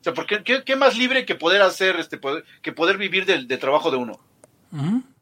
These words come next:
Speaker 1: No, pero eso ya no le importa a los libertarios, porque son libertarios como de segunda época.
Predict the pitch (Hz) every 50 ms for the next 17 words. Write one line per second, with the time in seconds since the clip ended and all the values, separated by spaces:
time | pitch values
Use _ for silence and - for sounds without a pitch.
0 | _ _ _ _ _ _ _ _ _ _ _ _ - - _ _ _ _ _ _
1 | _ _ _ _ _ _ _ _ _ _ _ _ _ _ _ - 202 196 208 233
2 | 240 277 262 - 285 - 277 277 277 285 277 277 247 226 - - 262 269 - -
3 | - 262 247 226 214 202 214 202 214 196 202 - 233 240 240 214 - - 170 151
4 | - 170 165 - 247 247 262 269 240 226 202 - - 220 220 233 269 285 - -
5 | - - - - - _ _ - 175 170 170 175 170 170 165 151 160 156 - 190
6 | 170 147 180 226 240 247 240 220 214 226 277 302 - 311 - - 269 269 226 -
7 | -